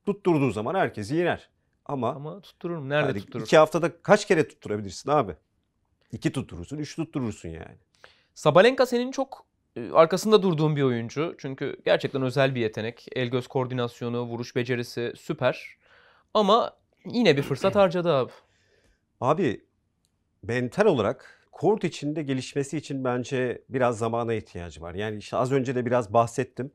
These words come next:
Speaker 1: Başı sıkıştığında işte o panik, e, son oynadığı servis oyunu abi.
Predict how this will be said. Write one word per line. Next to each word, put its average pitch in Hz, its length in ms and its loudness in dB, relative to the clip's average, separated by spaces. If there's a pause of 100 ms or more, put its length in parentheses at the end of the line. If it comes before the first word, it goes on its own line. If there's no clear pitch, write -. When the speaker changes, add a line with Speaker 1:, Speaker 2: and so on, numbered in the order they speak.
(580)
Speaker 1:
Başı 120 280 0
sıkıştığında 127 680 -2
işte 113 240 -6
o 113 380 2 (200)
panik, - 580 -6 (100)
e, 104 140 -12
son 175 320 -6
oynadığı 147 360 -4
servis 131 420 -8
oyunu 90 200 -6
abi. 101 180 -10